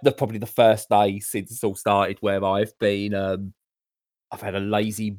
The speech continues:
really lazy morning. Um, I don't know what happened to the time, uh, but a partner was in all over Easter weekend. She, she was on call, so didn't actually have to go out for work. So she was out. She was here, sorry. So we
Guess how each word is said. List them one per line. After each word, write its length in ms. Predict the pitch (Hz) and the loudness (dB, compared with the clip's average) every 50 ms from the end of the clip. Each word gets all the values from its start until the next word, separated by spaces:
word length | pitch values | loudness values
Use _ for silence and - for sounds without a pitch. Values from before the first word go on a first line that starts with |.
| 117 123 | -12 -14
really 580 | 123 120 120 123 117 110 110 107 101 107 101 101 | -12 -6 0 2 4 4 4 2 0 -2 -4 -4
lazy 500 | 110 107 107 104 107 107 104 104 110 98 | -2 0 0 2 0 0 -4 -6 -6 -4
morning. 560 | 95 104 104 101 101 104 107 110 110 107 107 127 - - | -2 -2 -2 -2 -4 -4 -4 -4 -4 -6 -8 -12 -12 -6
Um, 180 | - 101 104 98 | -4 -4 -2 -2
I 60 | 107 | 0
don't 240 | - 117 110 107 - | 2 2 2 2 2
know 160 | 110 104 113 | 2 0 0
what 300 | 110 117 127 117 - - | 2 2 0 0 0 -2
happened 260 | 127 120 - 123 113 | -6 -6 -6 -8 -10
to 100 | - 117 | -8 -8
the 80 | 110 113 | -10 -10
time, 560 | - - - 117 113 107 90 82 80 80 87 - _ _ _ _ _ _ _ _ - | -8 -2 0 2 2 2 2 0 -4 -8 -12 -16 _ _ _ _ _ _ _ _ -6
uh, 160 | - 92 92 | -6 -4 -4
but 160 | 101 101 98 | -4 -6 -6
a 60 | 104 | -4
partner 360 | 104 - 131 117 110 - 110 104 | 0 4 4 4 4 4 0 -4
was 160 | 104 101 107 | -4 -2 -2
in 120 | 104 98 | -2 -2
all 180 | 98 92 98 95 | -2 -2 -2 -2
over 320 | 95 98 95 92 101 98 | -2 -2 -4 -4 -6 -6
Easter 260 | 95 98 - - - | -6 -6 -6 -8 -8
weekend. 640 | 98 95 95 92 87 - - 101 90 90 87 87 85 | -6 -4 -4 -6 -6 -4 -4 -2 -2 -2 -4 -6 -12
She, 440 | - - 95 92 92 92 92 92 - | -10 -6 -6 -4 -4 -6 -8 -12 -12
she 140 | - 110 98 | -8 -8 -6
was 100 | 95 101 | -4 -4
on 160 | 95 90 95 | -4 -4 -4
call, 320 | - - - 92 87 85 | -6 -4 -4 -4 -4 -4
so 80 | - - | -8 -14
didn't 180 | - - - 98 | -18 -14 -12 -12
actually 240 | 90 - - - 92 | -12 -12 -12 -14 -10
have 160 | 87 90 - | -10 -10 -12
to 100 | - - | -12 -8
go 220 | - - 92 92 95 | -4 -2 0 0 0
out 280 | 95 101 101 - _ | 0 0 -2 -2 _
for 120 | - 110 101 | -10 -6 -2
work. 440 | 107 107 110 117 120 - _ - - _ _ _ _ _ _ _ _ _ _ _ _ _ - | 2 4 4 4 4 2 _ -16 -20 _ _ _ _ _ _ _ _ _ _ _ _ _ -2
So 220 | 113 90 87 95 - - | -2 -2 -2 -4 -8 -12
she 280 | - - 117 104 98 | -6 -2 -2 -2 -2
was 200 | 95 101 95 - | -2 -4 -4 -2
out. 300 | 95 95 95 95 90 - - - - - _ _ _ - | 0 0 2 2 0 -2 -4 -20 -20 -20 _ _ _ -2
She 160 | - - 143 | 2 4 4
was 140 | 123 110 104 | 4 4 2
here, 220 | 120 113 104 101 101 | 2 2 4 4 2
sorry. 380 | - - 110 104 98 95 95 95 | 4 4 4 4 4 2 -4 -2
So 360 | - 110 92 95 95 95 95 110 - - - - _ _ _ - | 0 2 4 4 2 0 -4 -8 -14 -16 -18 -20 _ _ _ -6
we 280 | - 127 117 107 - | -2 -2 -2 -2 0